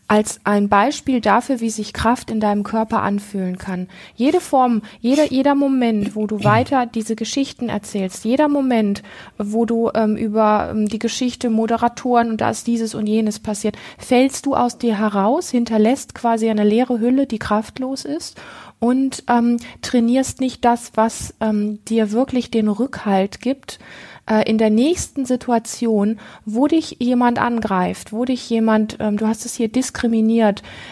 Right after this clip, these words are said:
ähm, wo dich jemand, äh, niedermacht oder, ähm, über deinen Kopf Entscheidungen trifft oder was auch immer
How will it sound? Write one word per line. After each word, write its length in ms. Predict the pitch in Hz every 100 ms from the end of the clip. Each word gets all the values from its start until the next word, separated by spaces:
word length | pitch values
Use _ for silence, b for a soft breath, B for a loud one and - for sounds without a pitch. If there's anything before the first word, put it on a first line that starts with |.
| -
ähm, 440 | 208 202 196 190 - - 196
wo 140 | 226
dich 260 | 233 226 -
jemand, 600 | 214 214 226 220 208 202 -
äh, 80 |
niedermacht 840 | 208 240 285 254 220 208 - - -
oder, 460 | 214 208 202 196 -
ähm, 380 | 190 190 185 185 - _ _ -
über 220 | - 214 208
deinen 220 | 208 202
Kopf 260 | 220 202
Entscheidungen 720 | - 190 233 226 233 220 208 202
trifft 380 | - 202 -
oder 180 | 220 220
was 180 | 254 -
auch 120 | -
immer 340 | - 254 196